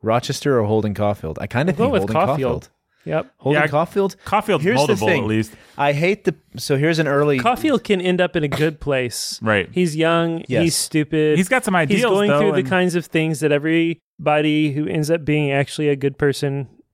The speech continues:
Speaker 2: sort of goes through.
Speaker 3: I went
Speaker 1: And he
Speaker 3: through
Speaker 1: actually
Speaker 3: him.
Speaker 1: shows some
Speaker 2: But
Speaker 1: discernment and wisdom about things that is pretty heartbreaking.
Speaker 2: Yeah, while also having a real lack of self-knowledge that
Speaker 1: Yeah.
Speaker 2: is terrible.
Speaker 3: Right.
Speaker 1: It is.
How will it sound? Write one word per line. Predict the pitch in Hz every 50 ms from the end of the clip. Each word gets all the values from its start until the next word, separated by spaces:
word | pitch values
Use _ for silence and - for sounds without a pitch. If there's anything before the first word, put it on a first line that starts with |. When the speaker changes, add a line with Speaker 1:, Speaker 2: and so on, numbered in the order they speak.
| _ _ _
Speaker 2:
sort | - - 156 151 147
of | 147 135
goes | 131 143 135 131 127 - -
through. | - 135 131 135 131 - _ -
Speaker 3:
I | 90 82 90 104 113
went | 107 101
Speaker 1:
And | 127 135
he | 143
Speaker 3:
through | 156
Speaker 1:
actually | 196 202 196 208
Speaker 3:
him. | 190
Speaker 1:
shows | - - 160 147 143 131 -
some | - - 165 151 143 104 98 92 - - _ _ _ _ _ -
Speaker 2:
But | - - _ -
Speaker 1:
discernment | 120 113 - - 131 131 135 135 123 -
and | 107 104 98
wisdom | 107 113 110 - - 98 92
about | 85 90 82 65 - -
things | - 95 90 90 87 - -
that | 101 87
is | 90 85 - -
pretty | - _ - 170 170
heartbreaking. | 95 87 110 104 - - 67 65 - - 60 57 - - - _ _ _
Speaker 2:
Yeah, | - 254 247 220 202 196 190 196
while | 190 175 185 196 190 190
also | 190 - 185 175 - 185 165
having | 156 160 151 156 160 156
a | 151
real | 143 135 143 151 156 151 147 135 123 113 - _ _ _ _ -
lack | 139 139 135 135 131 -
of | - 135 123 123
self-knowledge | - - - 135 127 120 - 131 127 123 120 123 123 123 123 120 - - -
that | - 127 127 120 -
Speaker 1:
Yeah. | 113 104
Speaker 2:
is | 131 131 127 127 113 - - - - - - - _ _ _ _ - -
terrible. | - - 127 123 120 117 117 117 120 - _ _ _ _
Speaker 3:
Right. | - 98 92 - - _ _ _ -
Speaker 1:
It | 135 127
is. | 113 101 101 104 - -